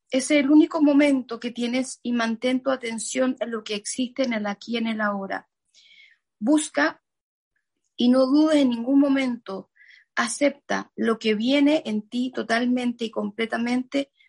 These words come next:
para que puedas apreciarlo y aprende de ello, luego dejar de pasar el presente como que ser reflejando infinitamente en las leyes de la naturaleza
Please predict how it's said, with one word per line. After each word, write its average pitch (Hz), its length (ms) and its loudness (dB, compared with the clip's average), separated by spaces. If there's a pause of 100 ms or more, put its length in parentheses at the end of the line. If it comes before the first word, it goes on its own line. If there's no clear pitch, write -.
para 233 240 -2
que 233 100 -4
puedas 247 560 0
apreciarlo 214 1000 -4 (400)
y 247 180 0
aprende 254 480 0
de 240 260 0
ello, 202 400 -6 (240)
luego 254 480 2
dejar 233 400 -4
de 240 80 -6
pasar 233 500 -4 (400)
el 240 180 -2
presente 247 520 -2
como 226 260 -2
que 226 300 -6 (160)
ser - 500 -2 (840)
reflejando 254 920 -2 (120)
infinitamente 262 1120 2
en 220 80 -4
las 220 120 -4
leyes 226 280 -2
de 233 60 -4
la 220 100 -4
naturaleza 220 880 -4